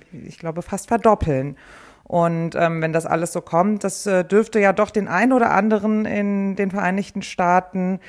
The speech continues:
zum Schwitzen bringen. An der Börse gab es trotzdem nach der Ankündigung nur ein leichtes Hüsteln. Ist das vielleicht ein Zeichen gerade, dass,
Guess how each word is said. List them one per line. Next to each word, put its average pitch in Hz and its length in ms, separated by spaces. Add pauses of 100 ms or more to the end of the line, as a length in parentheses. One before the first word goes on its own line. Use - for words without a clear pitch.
(600)
zum 220 180
Schwitzen 185 480
bringen. 139 500 (600)
An 190 120
der 190 100
Börse 240 280
gab 247 200
es 233 100
trotzdem 262 440
nach 262 100
der 277 160
Ankündigung 247 920
nur 254 300
ein 220 460
leichtes 208 840
Hüsteln. 156 840 (580)
Ist 226 240
das 277 140
vielleicht 262 320
ein 226 160
Zeichen 277 920 (380)
gerade, 233 520
dass, - 580